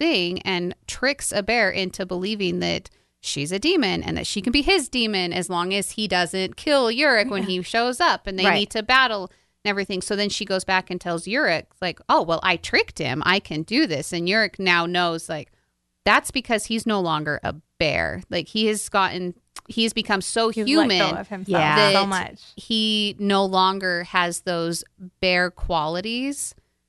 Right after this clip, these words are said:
Speaker 1: that Yorick knows. He's like, "Well, in that case," which then goes into that whole battle scene where he's faking his, his broken paw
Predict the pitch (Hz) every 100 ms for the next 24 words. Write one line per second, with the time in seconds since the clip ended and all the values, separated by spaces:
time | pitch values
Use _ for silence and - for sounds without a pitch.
0 | _ _ 196 185 175 - 185 196 185 156
1 | 185 185 175 170 165 - 180 160 165 175
2 | 233 277 190 165 180 - 185 175 170 170
3 | 165 180 170 - 180 170 165 160 165 170
4 | - 175 165 170 160 - 165 - - -
5 | 170 - 165 165 160 156 - _ _ 185
6 | - 165 160 - 180 277 269 254